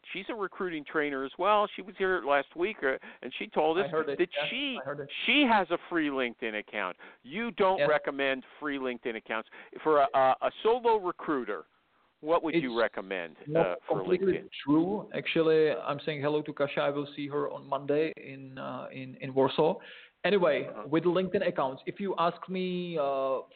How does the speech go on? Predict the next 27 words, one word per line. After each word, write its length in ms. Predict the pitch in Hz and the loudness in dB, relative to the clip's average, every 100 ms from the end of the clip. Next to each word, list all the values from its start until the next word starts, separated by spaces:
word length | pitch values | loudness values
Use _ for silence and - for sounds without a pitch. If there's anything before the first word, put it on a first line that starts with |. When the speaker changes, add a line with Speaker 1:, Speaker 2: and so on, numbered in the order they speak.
| - | -2
Speaker 2:
three, 160 | 185 | 0
four 240 | - 185 180 | 2 2 4
years 180 | 180 170 | 2 2
ago, 440 | 170 147 147 180 - | 2 4 2 0 -2
I 100 | 156 | 0
would 160 | 156 156 | 0 0
definitely 460 | 156 165 156 170 147 | 0 -2 -4 -4 -2
say 320 | 156 147 147 147 _ | 0 2 0 -6 _
you 340 | 131 156 180 143 | -6 -2 0 2
don't 300 | 151 170 160 - | 2 2 -4 -12
need 320 | 143 151 151 - | -10 -8 -10 -8
any 240 | 143 143 147 143 | -6 -4 -6 0
paid 280 | 139 143 143 | 0 2 -2
account. 380 | 139 - 110 113 - _ - - 135 | -8 -6 -8 -8 -18 _ -20 -12 0
But 320 | 147 147 143 143 - _ | 2 4 2 -4 -18 _
today, 520 | 208 151 143 185 247 - - _ _ _ _ _ | 0 4 4 4 0 -6 -20 _ _ _ _ _
of 160 | 147 - | -4 0
course, 380 | 185 185 185 170 - - _ _ _ - | 4 6 4 0 -8 -18 _ _ _ -4
it 100 | 165 | -2
depends 420 | 175 175 185 180 170 180 - - 147 | -2 0 0 0 -6 -14 -16 -10 -2
what 160 | 156 | -2
you 100 | 175 | -2
do. 300 | 156 143 143 - | -2 -2 -2 -6
We 120 | 185 | -2
have, 180 | 185 175 113 - - 147 | 2 0 -2 -16 -20 -10
we 120 | 170 | -4
have, 280 | 180 165 | 0 0